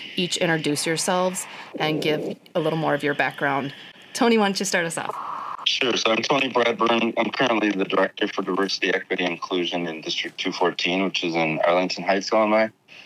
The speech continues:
Speaker 2: And it's a district of about, uh, twelve to thirteen thousand students and about eighteen hundred or so staff members.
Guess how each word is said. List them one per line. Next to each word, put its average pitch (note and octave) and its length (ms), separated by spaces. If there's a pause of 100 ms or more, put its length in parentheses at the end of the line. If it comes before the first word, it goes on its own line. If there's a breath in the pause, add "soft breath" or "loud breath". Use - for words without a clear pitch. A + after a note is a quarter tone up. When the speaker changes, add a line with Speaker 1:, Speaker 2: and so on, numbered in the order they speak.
(600 loud breath)
Speaker 2:
And G2+ 720 (140)
it's - 140
a G#2 60
district F#2+ 600 (180)
of F#2 160
about, E2+ 720 (140)
uh, E2 420 (540 loud breath)
twelve G2 260
to F#2+ 80
thirteen F#2 540
thousand F#2 380
students F2+ 560
and D#2+ 100
about D2+ 380 (680 loud breath)
eighteen F#2+ 480
hundred F#2+ 360
or F2 60
so F#2 380 (120)
staff - 360
members. A2+ 460